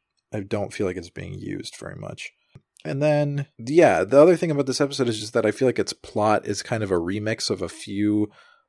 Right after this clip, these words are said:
one-off Farscape episodes that have come before. It kind of has that same, "there's somebody possessed" element of when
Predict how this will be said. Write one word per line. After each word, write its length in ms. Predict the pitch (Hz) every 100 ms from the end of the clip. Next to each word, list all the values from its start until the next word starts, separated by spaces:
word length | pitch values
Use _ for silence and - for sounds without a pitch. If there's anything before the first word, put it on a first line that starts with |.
| _
one-off 520 | - 107 104 101 104 -
Farscape 440 | 95 98 127 120
episodes 300 | 135 139 127
that 60 | 113
have 120 | -
come 220 | - 110
before. 580 | 98 - - 107 160 214 _ - - - - -
It 200 | 113 -
kind 280 | 135 131 139
of 140 | 131
has 360 | 131 120 123 107
that 200 | 113 -
same, 680 | - 117 113 113 113 107 - _ _ _ -
"there's 360 | 113 110 113
somebody 440 | - 113 110 120 131
possessed" 800 | - 143 160 202 156 - - -
element 420 | 131 113 110 107 101
of 240 | 110 98
when 460 | 98 107 104 104